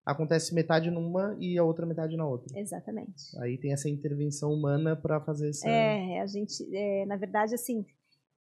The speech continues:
Speaker 2: é, arrumando direitinho o útero, né,
Speaker 1: Sim.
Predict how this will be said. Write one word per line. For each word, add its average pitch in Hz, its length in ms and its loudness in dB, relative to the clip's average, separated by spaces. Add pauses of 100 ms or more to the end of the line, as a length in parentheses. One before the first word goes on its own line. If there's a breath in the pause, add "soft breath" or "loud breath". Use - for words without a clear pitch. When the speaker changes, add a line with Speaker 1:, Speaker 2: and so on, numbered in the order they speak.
Speaker 2:
é, 180 380 -4 (180)
arrumando 233 840 2 (360)
direitinho 214 680 0
o 202 220 -4
útero, 247 300 -2 (240)
né, - 180 -12 (100)
Speaker 1:
Sim. 131 280 -6